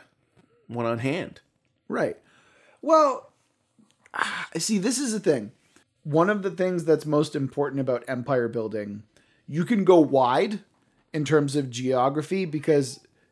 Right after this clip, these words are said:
Speaker 2: you're going to be able to acclimatize easier from going west to east and east to west than you would north, north to south because the climate changes so drastically.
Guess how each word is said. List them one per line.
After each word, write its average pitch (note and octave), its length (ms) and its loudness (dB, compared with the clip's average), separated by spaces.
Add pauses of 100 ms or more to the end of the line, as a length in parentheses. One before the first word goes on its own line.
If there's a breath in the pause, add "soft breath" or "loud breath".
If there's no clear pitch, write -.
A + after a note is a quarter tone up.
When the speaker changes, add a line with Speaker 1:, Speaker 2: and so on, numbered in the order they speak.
(160)
Speaker 2:
you're D#3 160 2
going F#3 240 6
to D#3+ 60 -2
be E3 100 8
able D3+ 220 4
to C#3 420 0
acclimatize C#3 920 -2
easier C3 420 -4
from B2 240 -6
going A#2+ 460 -2
west C3 580 -2
to - 180 -16
east A#2+ 380 -8
and A#2+ 180 -10
east A#2 220 -10
to - 80 -14
west G#2+ 440 -4 (380 soft breath)
than C#3+ 280 6
you C3+ 120 2
would B2 320 2
north, A#2+ 360 -2 (120)
north A#2 260 -8
to A2+ 60 -14
south G2 400 -4 (300 soft breath)
because C#3 300 0
the B2+ 120 -6
climate D#3+ 540 2
changes F3 500 -4
so C3+ 140 0
drastically. C3+ 720 0